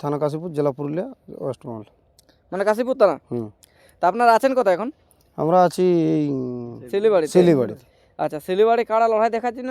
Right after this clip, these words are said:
Speaker 2: না কারা আনিয়েছেন?
Speaker 1: না, কারা নিয়ে আসছি আমরা।
Speaker 2: কারা নিয়ে এসেছেন?
Speaker 1: হুম।
Speaker 2: তো যাই হোক, তাহলে আপনাকে হয়তো অনেক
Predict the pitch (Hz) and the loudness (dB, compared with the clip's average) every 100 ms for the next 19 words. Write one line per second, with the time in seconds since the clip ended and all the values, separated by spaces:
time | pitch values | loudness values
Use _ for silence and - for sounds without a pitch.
0 | 254 247 233 233 226 202 202 180 160 190 | -8 -2 0 2 0 -2 -4 -2 4 6
1 | 160 135 165 165 196 185 123 - 107 104 | 6 6 4 6 6 6 4 -2 -10 -10
2 | 175 156 180 185 202 220 185 143 123 101 | -12 -4 -2 -2 -2 0 -2 -2 -4 -6
3 | _ _ _ - 175 220 220 _ _ - | _ _ _ -6 2 4 2 _ _ -20
4 | _ _ - 180 185 233 247 254 262 262 | _ _ -4 -2 0 -2 0 2 4 2
5 | 254 214 233 | 2 0 -2